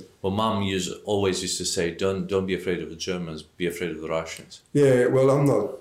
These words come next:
Speaker 1: <laughs>
Speaker 2: cr-, criticizing nationalities, but I'm just saying that at, at that time,
Speaker 1: Well,
Speaker 2: the,
Speaker 1: she
Speaker 2: the
Speaker 1: lived through
Speaker 2: Russians
Speaker 1: the
Speaker 2: were,
Speaker 1: war,
Speaker 2: yeah,
Speaker 1: so
Speaker 2: the, the
Speaker 1: to
Speaker 2: Russians
Speaker 1: them
Speaker 2: were a bit more severe on, on
Speaker 1: Yeah.
Speaker 2: the, the people than what the Germans were. So, and the Germans were retreating, and they were,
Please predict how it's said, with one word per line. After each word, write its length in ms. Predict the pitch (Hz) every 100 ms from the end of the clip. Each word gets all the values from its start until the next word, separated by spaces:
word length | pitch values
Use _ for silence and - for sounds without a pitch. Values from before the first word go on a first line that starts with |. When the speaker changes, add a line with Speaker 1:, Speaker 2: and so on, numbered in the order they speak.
| -
Speaker 1:
<laughs> 160 | -
Speaker 2:
cr-, 300 | - - 101 - _
criticizing 840 | - 110 101 113 107 101 98 98 -
nationalities, 760 | 104 98 110 110 110 95 95
but 120 | 104
I'm 140 | 101 101
just 220 | 110 -
saying 280 | 113 104 98
that 140 | 98
at, 220 | 101 - 98
at 160 | 92
that 260 | 110 107 -
time, 520 | 117 101 92 92 98 - _ _ _
Speaker 1:
Well, 120 | 131
Speaker 2:
the, 60 | 104
Speaker 1:
she 100 | 104
Speaker 2:
the 0 | 113
Speaker 1:
lived 100 | 120
through 60 |
Speaker 2:
Russians 360 | 131 - 117 98
Speaker 1:
the 60 | 127
Speaker 2:
were, 60 |
Speaker 1:
war, 220 | 107 101
Speaker 2:
yeah, 140 | 120 110
Speaker 1:
so 240 | 95 87
Speaker 2:
the, 140 | 113 110
the 60 |
Speaker 1:
to 120 | 110
Speaker 2:
Russians 420 | 120 123 104 104 95
Speaker 1:
them 80 | 101
Speaker 2:
were 60 |
a 80 | 95 104
bit 100 | 127
more 420 | 98 95 95 95 - _
severe 640 | - 107 101 110 107 98 90
on, 260 | 90 92 92
on 120 | 95
Speaker 1:
Yeah. 120 | 95
Speaker 2:
the, 320 | 92 90 92 -
the 80 | 98
people 440 | - 104 - 95
than 240 | 87 90 92
what 160 | 95 92
the 60 |
Germans 420 | 87 95 90 90 92
were. 160 | 101
So, 260 | - 107 92 - _ _
and 100 | 107
the 80 | 107
Germans 360 | 120 117 104
were 80 | 95
retreating, 580 | 95 90 - 101 90 90
and 180 | 90 92
they 120 | 90 90
were, 120 | 92